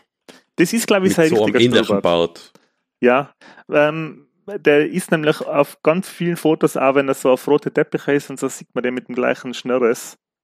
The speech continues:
Speaker 2: Mhm.
Speaker 1: Stimmt, sehr eindrucksvoll auch.
Speaker 2: Ja,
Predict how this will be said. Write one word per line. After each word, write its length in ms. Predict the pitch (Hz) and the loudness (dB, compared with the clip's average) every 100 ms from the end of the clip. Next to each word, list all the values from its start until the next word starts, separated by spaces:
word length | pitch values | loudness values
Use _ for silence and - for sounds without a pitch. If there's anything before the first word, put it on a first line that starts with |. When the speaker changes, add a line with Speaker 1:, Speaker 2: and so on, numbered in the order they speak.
| _ _ | _ _
Speaker 2:
Mhm. 120 | 107 98 | -10 -8
Speaker 1:
Stimmt, 440 | 113 160 117 - - | -4 -4 -4 -8 -8
sehr 260 | - 170 | 0 2
eindrucksvoll 580 | 156 151 110 - 107 101 | 0 -2 -4 -4 -2 -2
auch. 220 | 95 95 _ _ _ _ _ _ _ _ _ _ _ _ _ _ _ _ _ - | -2 -8 _ _ _ _ _ _ _ _ _ _ _ _ _ _ _ _ _ 0
Speaker 2:
Ja, 260 | 90 - | 0 0